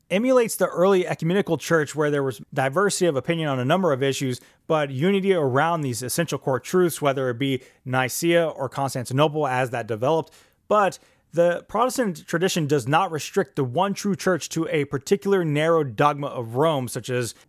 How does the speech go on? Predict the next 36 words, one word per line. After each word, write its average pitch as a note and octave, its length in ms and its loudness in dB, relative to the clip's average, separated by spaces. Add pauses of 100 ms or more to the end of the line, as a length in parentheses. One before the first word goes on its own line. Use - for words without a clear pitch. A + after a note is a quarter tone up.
Mariology, C#3+ 680 2
submission A#2 460 -6
to A#2 200 -6
the G#2 80 -4
Roman F#2+ 380 -4
pontiff, E3 520 2 (380)
and C3 160 -2
things B2 220 -4
of B2 80 -2
that D#3+ 180 4
nature. A#2 300 -6
In C#3+ 180 -6
essence, F#3+ 540 -4 (180)
we A3+ 220 -2
ha-, A#3 60 0
actually F3+ 400 -4
have D#3 260 0
a D3+ 180 -2
greater D#3+ 360 2
sense G3+ 300 -4
of C3+ 220 -2
unity F#3+ 340 2
and D3 160 -4
Catholicity F#3+ 720 0 (220)
in C#3+ 140 -2
that E3 180 2
it C#3+ 140 -2
does E3+ 240 4
not G3+ 200 2
require E3+ 680 2 (260)
rigid C3+ 760 2 (320)
uniformity D#3+ 760 0
on C#3 260 -2
various D#3+ 480 0 (180)
dogmas B2+ 720 0 (220)
that C3+ 540 -4